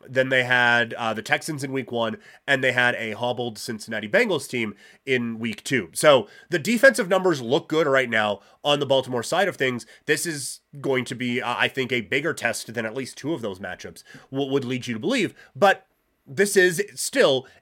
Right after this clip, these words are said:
a good Baltimore defense. And I, I don't, I'm not saying that they cancel each other off,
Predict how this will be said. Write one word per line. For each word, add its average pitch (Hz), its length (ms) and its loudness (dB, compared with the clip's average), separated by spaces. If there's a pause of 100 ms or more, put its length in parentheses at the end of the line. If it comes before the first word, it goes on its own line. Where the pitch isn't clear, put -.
a 185 100 0
good 151 300 -2
Baltimore 120 640 -2 (440)
defense. 104 560 -12 (120)
And 120 500 2
I, 135 260 2
I 143 120 0
don't, 147 280 -2
I'm 156 200 -4
not 165 280 0
saying 127 400 -2 (220)
that - 140 -4
they 139 100 2
cancel 131 380 0
each 123 160 -6
other 113 180 0
off, 175 300 2